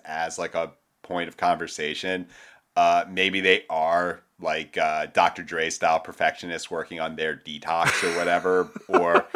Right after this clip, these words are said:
Speaker 1: you know, maybe they just don't, like, I, I, I have no clue, or maybe they're just, maybe they really are the Die Antwoord or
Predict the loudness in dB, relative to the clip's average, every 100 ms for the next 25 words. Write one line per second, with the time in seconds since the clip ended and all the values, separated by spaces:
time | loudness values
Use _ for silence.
0 | -2 0 -4 0 2 2 2 2 2 0
1 | -2 -4 -4 -4 -6 -8 -8 -10 -12 -4
2 | -2 -2 -6 -16 -20 -12 -12 -12 0 6
3 | 6 6 4 8 10 10 8 -6 0 2
4 | 2 2 -4 -8 -8 -6 -4 -6 -8 -6
5 | 0 4 6 6 4 4 0 -4 -8 -20
6 | -2 6 8 8 8 8 6 8 6 6
7 | 0 -2 4 6 6 4 0 -6 -8 -4
8 | 0 0 0 -2 -4